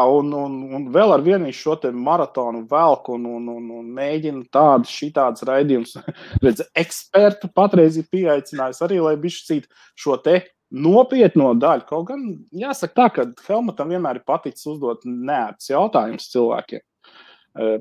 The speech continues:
pirmais jautājums, kas visneērtākais no Helmuta puses ir: "A, cik tad tu pelni tagad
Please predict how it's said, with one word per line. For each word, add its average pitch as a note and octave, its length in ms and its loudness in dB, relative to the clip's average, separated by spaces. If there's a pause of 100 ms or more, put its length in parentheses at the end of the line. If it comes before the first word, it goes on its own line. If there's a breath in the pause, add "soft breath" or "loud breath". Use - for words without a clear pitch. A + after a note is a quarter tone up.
pirmais E3 320 4
jautājums, D3+ 400 4
kas - 160 -12
visneērtākais C3+ 960 0
no A#2+ 80 -6
Helmuta E3+ 460 0
puses G3+ 340 -2
ir: - 160 0 (240)
"A, G#3 80 -8
cik - 300 -6
tad - 160 0
tu D#3+ 80 -2
pelni G3 560 2
tagad B2 260 -2